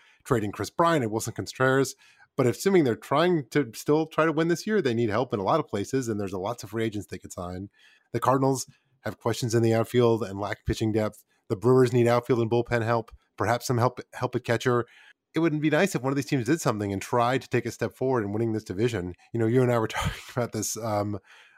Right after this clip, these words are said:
uh, on Slack, and I think you'd said that you'd seen someone say that, like, you know, if the Pirates wanted to get aggressive on one-year deals, they could probably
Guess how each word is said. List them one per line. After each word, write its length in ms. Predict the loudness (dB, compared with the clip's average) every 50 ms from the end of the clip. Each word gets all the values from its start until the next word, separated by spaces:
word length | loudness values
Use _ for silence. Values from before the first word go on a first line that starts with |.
| _ -4
uh, 300 | -2 -2 0 -2 -4 -4
on 140 | -4 -6 -6
Slack, 320 | -4 -2 0 0 0 0
and 80 | 0 -2
I 60 | -2
think 180 | -2 -4 -4 -2
you'd 180 | -2 -2 0
said 120 | -2 -2 -2
that 160 | -4 -6 _ _ -20 _ _ -8
you'd 160 | -8 -6 -2
seen 180 | -2 -2 0
someone 220 | 2 0 0 0 -2
say 160 | 0 0 0
that, 140 | 0 -2 -6
like, 180 | -6 -8 -4
you 60 | -2 -2
know, 60 | -2
if 60 | -2
the 60 | -4
Pirates 400 | -4 -2 -2 -2 -2 -4 -4 -2
wanted 280 | 0 0 0 0 -2 -4
to 80 | -4
get 220 | -4 0 0 2 2
aggressive 440 | 4 2 2 2 4 2 2 2 2
on 140 | -2 -2
one-year 280 | -2 -2 -2 0 -2 -2
deals, 500 | 0 0 2 2 2 0 -2 -6 -6 -8 _ _ _ _ _ _ 2
they 100 | 2 2
could 160 | 2 0 0
probably 280 | 0 0 0 0 -2